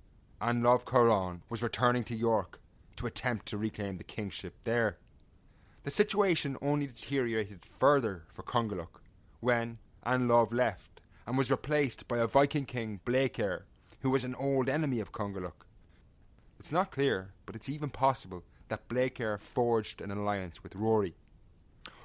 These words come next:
One way or another, Congolach could not allow this situation to develop.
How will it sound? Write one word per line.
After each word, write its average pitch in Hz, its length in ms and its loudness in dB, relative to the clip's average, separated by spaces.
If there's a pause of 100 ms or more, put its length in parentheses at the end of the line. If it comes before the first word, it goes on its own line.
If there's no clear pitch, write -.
(140)
One 196 260 2
way 185 200 4
or 165 100 8
another, 113 380 0 (640)
Congolach 151 500 0
could 147 160 -2
not 143 240 0
allow 123 260 2
this 110 180 -2
situation 107 600 -4
to 92 100 -14
develop. 98 460 -6